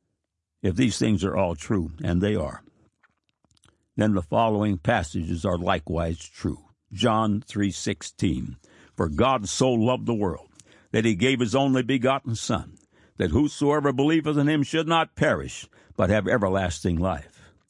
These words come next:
John chapter eleven, twenty-five and twenty-six, Jesus said unto her, "I am the resurrection and the life. He that believeth in me, though he were dead, yet shall he live.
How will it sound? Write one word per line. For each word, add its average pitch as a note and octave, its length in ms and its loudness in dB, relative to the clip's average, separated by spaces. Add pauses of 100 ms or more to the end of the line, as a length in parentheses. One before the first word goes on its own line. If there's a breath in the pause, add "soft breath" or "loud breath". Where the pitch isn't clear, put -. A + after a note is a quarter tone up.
(340 loud breath)
John G2 380 2
chapter A#2 400 0
eleven, A2+ 400 2
twenty-five G#2+ 600 0
and A2 120 -2
twenty-six, - 760 -4 (420 loud breath)
Jesus C#3 460 2
said D3 240 2
unto C#3+ 260 2
her, C#3+ 240 0
"I C3+ 160 4
am C3+ 300 2
the C3 100 2
resurrection C3 720 0
and C3 160 2
the B2 80 2
life. - 480 -2 (380 loud breath)
He F3+ 160 4
that E3+ 180 2
believeth E3 480 2
in D#3 160 2
me, E3+ 160 4
though D#3+ 200 4
he E3+ 100 4
were D#3 160 2
dead, A#2 560 0
yet A2 260 0
shall G#2+ 300 0
he G#2+ 120 2
live. G2+ 320 0